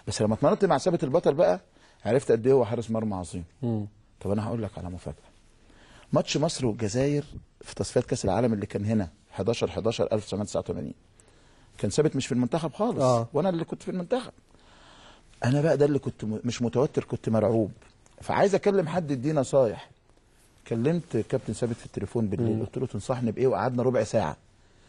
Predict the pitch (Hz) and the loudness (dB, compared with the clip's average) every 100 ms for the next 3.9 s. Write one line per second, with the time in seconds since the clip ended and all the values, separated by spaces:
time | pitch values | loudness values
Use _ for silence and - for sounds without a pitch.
0 | _ - 120 123 120 135 - 135 143 143 | _ 2 2 4 2 2 0 2 2 2
1 | 143 120 - 120 143 139 - 113 110 120 | 2 0 0 0 0 0 -2 0 0 2
2 | 143 101 90 98 127 127 120 135 110 - | 0 -2 -8 -4 0 2 2 2 0 0
3 | 127 110 107 135 127 113 123 107 120 | -2 -2 -4 -2 0 0 0 0 -2